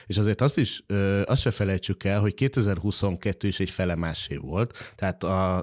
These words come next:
a kétezer-huszonkettes év első harmada,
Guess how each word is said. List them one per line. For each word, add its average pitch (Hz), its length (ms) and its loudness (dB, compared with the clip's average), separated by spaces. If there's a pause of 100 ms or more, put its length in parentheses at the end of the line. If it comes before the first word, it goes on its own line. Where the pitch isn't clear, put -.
(120)
a 87 260 -6
kétezer-huszonkettes 101 1000 -2
év 90 320 0
első 104 480 0
harmada, 101 680 2